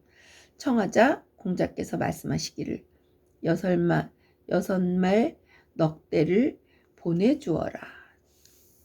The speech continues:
염자가 "조금 더 주시면 좋지 않을까요?" 하자 "열여섯 말을 보내주어라." 하고 공자께서 말씀하셨거늘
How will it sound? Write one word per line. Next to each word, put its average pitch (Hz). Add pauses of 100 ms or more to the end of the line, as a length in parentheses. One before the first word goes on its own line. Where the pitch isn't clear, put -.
(880)
염자가 175 (460)
"조금 226
더 175
주시면 -
좋지 -
않을까요?" -
하자 226 (600)
"열여섯 247
말을 233 (760)
보내주어라." - (200)
하고 302 (340)
공자께서 -
말씀하셨거늘 -